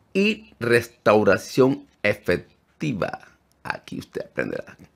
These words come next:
Si la persona quiere ser restaurada efectivamente, debe ser, debe haber liberación en la persona. Todo esto aquí se explica, porque es importante.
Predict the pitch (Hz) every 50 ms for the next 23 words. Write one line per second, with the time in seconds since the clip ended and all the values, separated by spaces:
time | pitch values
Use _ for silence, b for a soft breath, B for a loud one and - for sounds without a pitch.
0 | b b b b b b b b b - - - - - 85 80 - - 78 -
1 | - 120 135 135 - 131 127 131 - 139 127 113 107 104 101 98 - - _ _
2 | - - 92 87 85 90 98 101 107 85 - - _ - - 95 - - - 87
3 | - - - 147 147 139 143 147 143 143 151 170 156 - _ _ _ _ _ _
4 | _ _ _ _ _ _ _ _ _ _ _ _ _ _ _ - - 80 73 92
5 | 92 95 95 98 98 87 - - _ _ - - - - - 87 90 90 - -
6 | _ _ _ _ - _ _ _ _ _ _ - 87 85 85 78 - - - 87
7 | 95 101 98 95 - - 98 95 98 104 107 113 - _ _ _ _ - - 85
8 | 87 95 92 87 90 82 82 76 - - - 107 104 110 104 87 87 87 82 -
9 | - - - - - 131 - - - b b b b b b b b b _ -
10 | - 120 120 120 117 113 107 104 - - - 101 87 - 92 95 - - 85 73
11 | - - - _ _ - 95 85 78 76 - - - - - _ _ _ _ _
12 | _ _ _ _ _ - - - - - - 139 127 - - 92 - - - -
13 | - - - - -